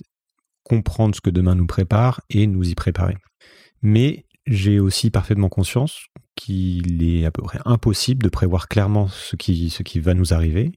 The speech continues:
comment notre monde, notre société, nos sociétés, notre vie va, va évoluer, et même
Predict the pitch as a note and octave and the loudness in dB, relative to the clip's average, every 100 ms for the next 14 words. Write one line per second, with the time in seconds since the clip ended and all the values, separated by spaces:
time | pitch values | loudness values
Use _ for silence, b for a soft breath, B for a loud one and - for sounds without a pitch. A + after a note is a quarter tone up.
0 | b b - A#2+ A#2 A#2 G#2 - G#2 G2+ | b b 0 0 2 0 -2 0 0 4
1 | G#2 A2 F#2 F#2 F#2 G2 - F#2 G2+ F2 | 4 2 0 -4 0 -2 -2 -2 0 0
2 | G2+ G2 - F2+ F#2 G#2 G2+ F#2+ F#2+ F#2+ | 2 0 0 0 0 2 2 4 2 0
3 | - G2 F#2 G2+ G2+ F2 F2+ F2 E2+ E2+ | 0 0 2 0 0 2 2 2 0 0
4 | E2 F2 E2+ F2 F#2 B2 E3 - - F2 | 2 2 4 4 4 2 0 -6 -2 0
5 | F2 F#2 F2+ | 2 2 2